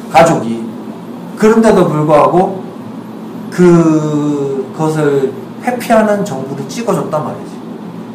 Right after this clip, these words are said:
그래서 제가 그 글을 적으-, 적으면서 마지막에 그런 얘기를 했어요.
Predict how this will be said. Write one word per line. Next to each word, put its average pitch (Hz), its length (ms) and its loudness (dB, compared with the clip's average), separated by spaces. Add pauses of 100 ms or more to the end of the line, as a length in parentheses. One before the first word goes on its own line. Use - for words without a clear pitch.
(420)
그래서 170 160 4
제가 165 240 0
그 156 160 -2
글을 175 240 6
적으-, 151 280 -2 (240)
적으면서 139 440 -6
마지막에 135 380 -4
그런 151 220 -4
얘기를 123 240 -4
했어요. 107 300 -10